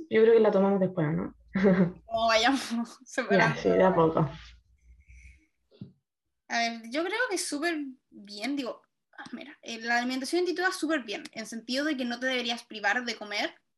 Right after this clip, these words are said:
Speaker 2: por X razón, yo encuentro que no, no debería. Pero eso sí, yo creo que es muy importante tener una alimentación balanceada, si se me preguntan yo, es muy importante que sí, si te da hambre, eh, a las cinco de la mañana y vas a ir a comer algo,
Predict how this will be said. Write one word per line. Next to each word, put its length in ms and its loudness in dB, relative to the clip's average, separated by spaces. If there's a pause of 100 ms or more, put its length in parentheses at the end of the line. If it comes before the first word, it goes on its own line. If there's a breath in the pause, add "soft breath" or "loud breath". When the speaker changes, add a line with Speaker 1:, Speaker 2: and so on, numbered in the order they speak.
(100)
Speaker 2:
por 260 -6
X 340 -4
razón, 280 -2 (920)
yo 100 -8
encuentro 260 -4
que 80 -12
no, 100 -12 (100)
no 260 -6
debería. 440 -10
Pero 180 2 (120)
eso 180 -4
sí, 140 -8 (260)
yo 120 -2
creo 140 -2
que 100 -4
es 40 0
muy 160 4
importante 460 0
tener 220 -2
una 280 0
alimentación 580 -4
balanceada, 840 -2
si 160 -20
se 120 -18
me 60 -18
preguntan 480 -8
yo, 140 -4 (340 loud breath)
es 80 -2
muy 140 4
importante 420 0
que 300 -2
sí, 280 -14
si 320 -16 (280)
te 120 -4
da 260 6
hambre, 340 2 (220)
eh, 540 -2 (160)
a 120 -2
las 320 -2
cinco 220 -2
de 60 0
la 40 0
mañana 320 -4
y 40 -8
vas 100 -8
a 20 -4
ir 80 -2
a 60 -2
comer 200 -2
algo, 260 -2